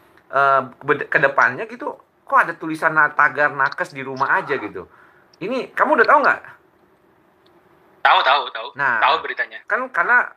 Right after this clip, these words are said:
Speaker 1: kesel gitu, P S B B. Tadi saya lihat ada postingan tentang apa tuh, di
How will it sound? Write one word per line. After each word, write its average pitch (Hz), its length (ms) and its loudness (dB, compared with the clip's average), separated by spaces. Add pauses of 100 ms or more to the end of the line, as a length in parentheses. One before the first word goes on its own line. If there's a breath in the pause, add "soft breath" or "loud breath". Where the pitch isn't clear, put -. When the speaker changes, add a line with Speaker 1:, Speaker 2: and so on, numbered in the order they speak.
Speaker 1:
kesel 220 400 0
gitu, 120 320 -6
P - 80 -6
S 113 240 -2
B 113 160 -4
B. 110 60 -6 (340)
Tadi 131 320 0
saya 139 160 2
lihat 127 320 4
ada 113 240 2
postingan 117 480 -2
tentang 110 400 0
apa 110 240 -2
tuh, 165 160 -8 (400 loud breath)
di 117 240 -4